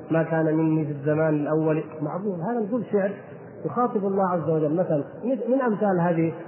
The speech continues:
يذكرها ال-، ابن القيم رحمه الله كثيرا وغيره، أمثال الأبيات هذا الشعر صحيح لا يصرف إلا لله لأنه واضح، لكن أبيات غزلية لا. فحتى كانوا ينسبون إلى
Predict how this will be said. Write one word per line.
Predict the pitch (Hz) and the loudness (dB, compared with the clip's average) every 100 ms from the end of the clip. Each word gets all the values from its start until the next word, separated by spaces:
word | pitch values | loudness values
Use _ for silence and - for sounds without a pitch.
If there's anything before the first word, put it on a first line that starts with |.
| - - | -12 -2
يذكرها | 170 165 190 165 160 | -2 2 2 4 2
ال-، | 160 151 143 | 2 0 -2
ابن | 135 135 147 | -4 -4 -2
القيم | 147 175 175 156 139 | 0 2 4 2 2
رحمه | 135 151 | -2 0
الله | 147 147 | 0 0
كثيرا | 147 143 156 | 0 0 2
وغيره، | 143 139 151 151 147 | 2 2 2 2 0
أمثال | 156 185 180 | 0 0 0
الأبيات | 160 165 175 - - - - - - - | 0 0 -2 -4 -14 -16 -18 -18 -14 -2
هذا | 269 285 247 | 2 4 4
الشعر | - 269 240 180 - | 4 2 2 -4 -2
صحيح | 208 247 214 | 0 2 2
لا | 190 | 2
يصرف | 240 226 214 208 160 | 4 4 2 -2 -2
إلا | 214 214 | 0 0
لله | 202 190 170 | 2 2 2
لأنه | 185 202 202 | 4 4 4
واضح، | 208 156 135 - - - - - | 4 0 -6 -10 -14 -14 -14 -4
لكن | 196 233 214 | 0 2 2
أبيات | 190 233 226 208 | 4 2 2 2
غزلية | 190 170 180 165 165 175 - - - - - - - - | 4 4 6 6 4 2 -4 -14 -14 -14 -16 -16 -16 -6
لا. | 220 220 - - - - - - - - - - - - - - | -4 -4 -8 -18 -18 -18 -20 -18 -20 -20 -20 -20 -20 -20 -14 -2
فحتى | 175 - - 214 208 190 | 0 0 0 -2 0 2
كانوا | 226 208 | 4 6
ينسبون | 208 208 196 247 | 4 2 4 6
إلى | 208 185 175 170 | 6 4 4 2